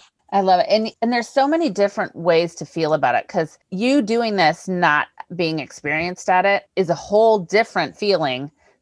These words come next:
than the next time when you've practiced and learned these other things. So there's, and, and each one is gratifying and moves us forward and teaches us things about ourselves. But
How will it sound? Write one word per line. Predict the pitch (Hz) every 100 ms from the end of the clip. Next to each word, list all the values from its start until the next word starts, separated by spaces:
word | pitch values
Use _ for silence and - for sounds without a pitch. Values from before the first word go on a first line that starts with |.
| -
than | 175 165
the | 160
next | 196 202 -
time | 135 113 113 120 _
when | 185 170
you've | 170 156
practiced | - 160 147 - 147 - -
and | 165 160
learned | 160 156
these | 139 143
other | 139 135
things. | - 143 113
So | - 165
there's, | 165 160 - _ -
and, | 185 -
and | 190 262 -
each | 247 - 208
one | 233 202
is | 151 147 - - _
gratifying | - 208 185 180 175 185 170 160 156 156
and | - 147 160
moves | 180 170 170
us | 151 -
forward | 170 160 151 151 147 147 -
and | 156 139 139 - _ _
teaches | 208 196 180
us | 175 165
things | 170 156
about | 151 143
ourselves. | 143 - 147 139 -
But | 156